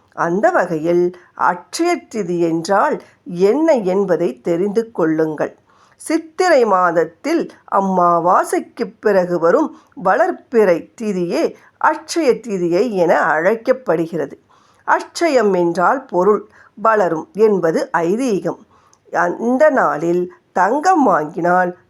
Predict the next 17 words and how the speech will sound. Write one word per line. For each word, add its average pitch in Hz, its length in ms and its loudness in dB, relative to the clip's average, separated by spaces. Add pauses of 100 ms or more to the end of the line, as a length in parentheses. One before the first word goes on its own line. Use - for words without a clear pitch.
(180)
தங்கும் 208 680 0
என்பார்கள். 165 720 -2 (480)
ஆனால் 294 800 2
தற்போது 285 680 0
தங்கத்தின் 285 760 -2
விலை 190 440 0 (260)
அதிகரித்துள்ளதால் 247 1400 0 (300)
எல்லோராலும் 254 1120 2
தங்கம் 196 540 0
வாங்க 220 460 0
முடியாது. 262 920 -2 (380)
இதற்காக 277 1080 0
உப்பு, 247 680 -2
அரிசி, 214 720 -2
ஆடைகள், 220 720 2
சிறிய 202 680 -4
பாத்திரம் 190 680 0